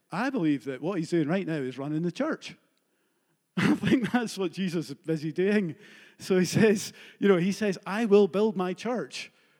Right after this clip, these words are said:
Well, building anything takes time and effort and energy and watchfulness and creativity and shaping and directing and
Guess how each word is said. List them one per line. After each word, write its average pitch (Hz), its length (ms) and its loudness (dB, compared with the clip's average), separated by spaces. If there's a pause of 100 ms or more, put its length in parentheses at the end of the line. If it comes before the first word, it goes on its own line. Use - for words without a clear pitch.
(100)
Well, 175 160 2
building 202 440 0 (180)
anything 202 520 -2
takes - 260 -6
time 226 320 -2
and 143 140 -4
effort 170 340 -4
and 135 120 -10
energy 185 440 0
and 123 140 -6
watchfulness 180 800 0
and - 140 -12
creativity 196 800 0
and 123 100 -12
shaping 208 480 -6
and 123 100 -6
directing 165 540 -8
and 120 80 -12